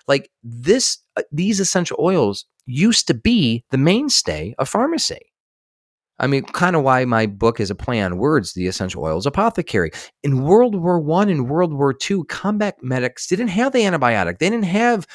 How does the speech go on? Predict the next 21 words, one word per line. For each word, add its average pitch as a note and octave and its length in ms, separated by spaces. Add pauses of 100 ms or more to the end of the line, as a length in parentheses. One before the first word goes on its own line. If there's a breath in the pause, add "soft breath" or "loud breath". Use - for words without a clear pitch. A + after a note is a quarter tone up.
(340 loud breath)
antibiotic B2 760 (200)
or A2 220
antibacterial A2 760
lopes G2 300
and, F#2 180
and F#2+ 160
soc-, G2 460
um, F#2 180
you A2+ 60
know, E2 240 (140)
lotions G2+ 560
and F2 100
potions. F#2 400
They C3+ 100
used G3+ 380
essential D#3 500
oils G#3+ 320
on D3 120
the D#3 80
front - 260
lines D#3+ 420